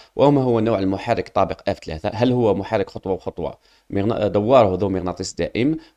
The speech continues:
ولا دواره ذو مقاومه مغناطيسيه متغيره؟ سؤال اثنين: احسب عدد الخطوات لهذا المحرك مع حساب خطوه الزاويه. وسؤال اخر: احسب سرعه المحرك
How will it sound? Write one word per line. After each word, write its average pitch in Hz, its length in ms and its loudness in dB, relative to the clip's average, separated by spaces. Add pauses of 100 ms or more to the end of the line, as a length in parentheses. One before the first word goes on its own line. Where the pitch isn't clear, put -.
ولا 104 600 0 (240)
دواره 101 840 0
ذو 98 140 -2
مقاومه 98 640 -2
مغناطيسيه 98 600 -8
متغيره؟ 170 680 -4 (280)
سؤال 147 200 4
اثنين: 165 280 0
احسب 131 260 -4
عدد 107 220 -2
الخطوات 98 440 -6
لهذا 90 200 -6
المحرك - 500 -8
مع 95 80 -2
حساب - 440 -4
خطوه 87 340 -2 (100)
الزاويه. 76 580 -4 (280)
وسؤال 135 400 2
اخر: 113 320 0
احسب - 300 -6
سرعه 113 320 -8
المحرك 87 640 -4